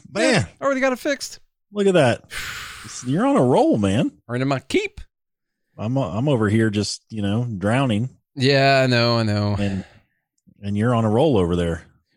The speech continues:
Speaker 2: Well, do you
Speaker 1: I'm,
Speaker 2: wanna do
Speaker 1: I'm
Speaker 2: the
Speaker 1: trying
Speaker 2: first story? You want me to?
Speaker 1: I'm, I'm trying to, you know, I, it's nice to, when you can accomplish things, you know, and you're not running around in circles,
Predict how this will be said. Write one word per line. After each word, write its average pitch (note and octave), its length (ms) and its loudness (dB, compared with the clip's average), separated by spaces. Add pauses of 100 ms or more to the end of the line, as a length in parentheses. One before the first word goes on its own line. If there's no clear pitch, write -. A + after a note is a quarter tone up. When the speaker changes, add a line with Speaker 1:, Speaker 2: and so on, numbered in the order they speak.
Speaker 2:
Well, C#3 100 0
do E3+ 80 2
you F3+ 80 4
Speaker 1:
I'm, G3 80 2
Speaker 2:
wanna F3 40 2
do F3+ 60 4
Speaker 1:
I'm - 40 2
Speaker 2:
the - 80 -6
Speaker 1:
trying F#3+ 100 2
Speaker 2:
first F#3 140 -2
story? F#3+ 280 2
You F#3 80 0
want F3 140 0
me F3+ 160 2
to? G#2+ 340 0 (500)
Speaker 1:
I'm, B2+ 140 -6
I'm C#3 180 0
trying D3 340 2
to, G#2+ 320 0
you C#3+ 160 -2
know, A2 260 2 (180)
I, B2+ 160 -8 (300)
it's - 240 -8
nice E3 320 0
to, D#3 80 -2
when D3+ 140 2
you C3+ 140 4
can A#2+ 140 0
accomplish D#3+ 580 -4
things, - 440 -14 (160)
you - 100 -10
know, C#3 260 -6 (180)
and G2 80 -10
you're G2+ 100 -4
not B2 180 -2
running B2 220 0
around B2 260 0
in F#2+ 100 -2
circles, C#3 520 -2